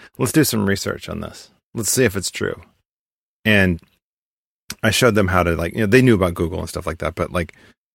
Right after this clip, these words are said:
and they knew about Wikipedia, but they've been told by their teachers that you can't always rely on Wikipedia. And, and actually, they, the school will not let them use Wikipedia as a data source, like, as a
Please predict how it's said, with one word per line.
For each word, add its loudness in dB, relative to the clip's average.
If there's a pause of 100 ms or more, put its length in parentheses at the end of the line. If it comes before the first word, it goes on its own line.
(120)
and 4
they 6
knew 6
about 4
Wikipedia, 0
but -2
they've 2
been 0
told 2
by 0
their -4
teachers 0
that -2
you -12
can't -6
always -4
rely -4
on -8
Wikipedia. -8
And, -12
and -4
actually, 0
they, 2 (140)
the -4
school 2 (480)
will -2
not -2
let -4
them -4
use -4
Wikipedia -8
as -12
a -12
data -6
source, -14
like, -8
as -8
a -8